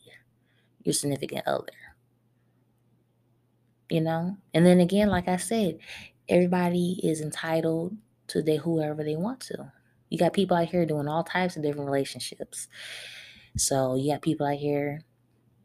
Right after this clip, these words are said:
that are faithful. You got people out here that wanna be swingers. You got people out here, um, that like the toxicness and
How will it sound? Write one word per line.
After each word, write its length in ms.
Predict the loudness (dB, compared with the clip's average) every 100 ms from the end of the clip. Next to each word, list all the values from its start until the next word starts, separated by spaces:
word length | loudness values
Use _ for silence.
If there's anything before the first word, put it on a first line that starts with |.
| _ _ -20 _ _ _ _ _ _ _ -4
that 200 | -2 -2
are 80 |
faithful. 440 | 0 0 -2 -4 -4
You 60 |
got 100 | -2
people 240 | 0 0 0
out 80 | 0
here 280 | 0 -2
that 160 | -2 -2
wanna 200 | -2 -4
be 100 | -8
swingers. 560 | -10 0 2 4 2 0
You 80 |
got 120 | -2 -2
people 260 | -4 -2
out 140 | -2 0
here, 400 | 2 2 0 -4 -18 -20 -20 -20 -20 -20 -10
um, 680 | -4 -4 -4 -8 -14 -16 -18 _ _ _ _ _ _ _ _ _ _ -2
that 200 | 6 6
like 240 | 4 -4 -6
the 60 |
toxicness 1200 | -4 -4 -2 -4 -4 -6 _ _ -2 0 2 0
and 460 | 0 -2 -2 -6